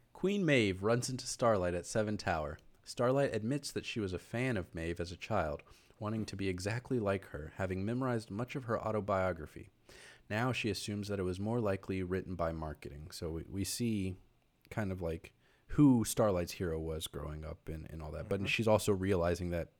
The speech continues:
Speaker 1: that probably, those things probably didn't happen. It was probably just the marketing guys, right?
Speaker 2: She's big jaded.
Speaker 1: Yeah. J-, n-, not totally jaded, though, just with, uh, Maeve, right?
Speaker 2: Well, I mean, she's big jaded on the whole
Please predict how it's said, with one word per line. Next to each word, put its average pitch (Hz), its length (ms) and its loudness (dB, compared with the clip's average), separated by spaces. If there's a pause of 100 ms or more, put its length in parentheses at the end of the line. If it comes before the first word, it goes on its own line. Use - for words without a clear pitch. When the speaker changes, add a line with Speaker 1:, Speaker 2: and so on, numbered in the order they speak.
(440)
Speaker 1:
that 95 160 -2
probably, 82 420 -2 (340)
those 101 180 0
things 95 220 -2
probably 90 240 2
didn't 85 200 -2
happen. 87 280 -4
It 80 40 -8
was 82 140 -10
probably 80 220 -2
just 80 240 -10
the - 40 -8
marketing 78 380 -6
guys, - 240 -14
right? 85 160 -12 (720)
Speaker 2:
She's 117 260 -10
big 104 260 -8
jaded. 98 340 -6 (360)
Speaker 1:
Yeah. 78 180 -8 (1500)
J-, - 280 -12 (120)
n-, 151 200 -8
not 147 320 2 (340)
totally 147 440 6
jaded, 85 280 0
though, 90 80 0
just 123 380 -2
with, 117 400 2
uh, 90 380 2
Maeve, 90 320 -2 (200)
right? 101 220 -4 (1000)
Speaker 2:
Well, 135 420 0
I 135 60 -4
mean, 127 180 -2
she's 131 220 -6
big 110 220 -4
jaded 101 300 -6
on 95 180 -10
the 95 120 -12
whole 95 400 -12